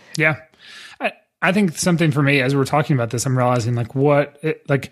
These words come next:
this Hollywood model, um, is, is usually what it's referred to in articles where, like, you know, a group of freelancers comes together for a project and disbands afterwards. And you kinda get the, the best or most applicable sets of skills,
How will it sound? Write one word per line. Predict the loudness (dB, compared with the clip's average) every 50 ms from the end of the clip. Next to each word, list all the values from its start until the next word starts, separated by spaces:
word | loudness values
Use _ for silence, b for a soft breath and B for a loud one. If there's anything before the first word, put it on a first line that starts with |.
| B B B B B B B B _
this | -2 0 2 2 2 0 -2
Hollywood | -2 -2 -2 0 0 0 0 0 -2 -2 -2
model, | 0 0 0 0 0 0 -2 -4 -6 -12 _ _
um, | -2 0 0 2 0 0 0 0 0 -2 -4 -6 _ -4
is, | -2 -2 -2 -4 -6
is | -6 -4 -4 -2 -2
usually | -2 -2 0 0 2 2
what | 0 0 -2
it's | -4 -6 -6
referred | -6 -2 0 0 0 0 0
to | -2 0
in | 2
articles | 2 2 2 2 2 2 2 2 0 -2 -2
where, | -2 0 2 2 0 0 -4 -8
like, | -6 -6 -6 -6 -6
you | -4 -2 0 0
know, | 0 -2 -4
a | -4
group | -2 -2 -2 -2
of | -2 -2
freelancers | 0 0 0 0 0 0 -2 -2 -4 0
comes | 0 0 0 0
together | 0 0 0 0 0
for | -2 -4
a | -2
project | 0 0 2 2 2 0 0 0 0
and | 0 2 2
disbands | 0 -2 0 0 2 4 2 2 0 -2 -4
afterwards. | -4 -4 -2 -2 0 2 2 2 0 -2 -8 B B B B B B B B B -2
And | 0
you | 0 2
kinda | 2 2 2 2
get | 2 0 0
the, | -2 -2 -2 -4 -2
the | -2 0
best | 0 2 0 0 0 -2 -2 0
or | 0
most | 2 2 2 0 -2
applicable | -6 -6 -4 -6 -4 -2 0 2 2 2 2 0 -2 -6 _ _ _ _ _ -10 -8 -6 -4
sets | 0 0 0 0 -2
of | -6
skills, | -4 -2 0 2 2 2 0 -2 -6 -10